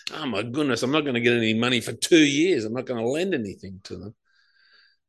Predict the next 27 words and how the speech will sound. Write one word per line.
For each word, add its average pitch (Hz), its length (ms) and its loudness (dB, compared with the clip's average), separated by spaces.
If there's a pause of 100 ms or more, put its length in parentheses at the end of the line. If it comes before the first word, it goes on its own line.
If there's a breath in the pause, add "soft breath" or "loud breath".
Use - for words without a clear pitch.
(1600)
The 90 100 -8
law 104 240 4
says, 120 480 0
Moses 110 420 -4
says, 127 280 2
God 117 340 4
says, 127 640 0 (280)
"Take 113 360 -2
care 139 400 2
of 113 160 0
those 95 600 -12 (540)
who 104 200 0
are 101 180 0
poor 117 500 6
amongst 135 480 2
you." 95 200 -18 (800 loud breath)
Jesus 196 460 4
will 104 140 0
say, 110 300 4
of 101 180 -4
course, 120 600 2 (260)
"You 147 100 -2
will 143 200 8
always 160 520 8
have 117 320 -4
the 107 100 -10
poor." 117 640 -4